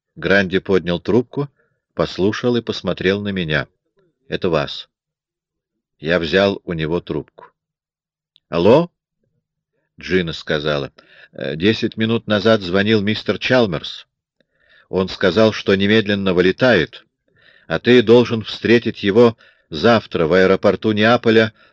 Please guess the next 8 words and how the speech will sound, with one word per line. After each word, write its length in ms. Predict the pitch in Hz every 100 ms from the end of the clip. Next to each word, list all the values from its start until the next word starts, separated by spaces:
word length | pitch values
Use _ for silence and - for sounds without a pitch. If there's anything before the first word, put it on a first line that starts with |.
| -
в 220 | 85 82
восемнадцать 720 | 90 98 98 113 110 107 -
ноль 180 | 107 101
ноль». 300 | 98 76 - _ _ _ _ _ _ _ _ _ _ _ _ _ _ _
Я 240 | 71 73 78
медленно 640 | 90 101 92 95 95 92
перевёл 420 | 95 82 80 90
дух. 400 | 78 82 - -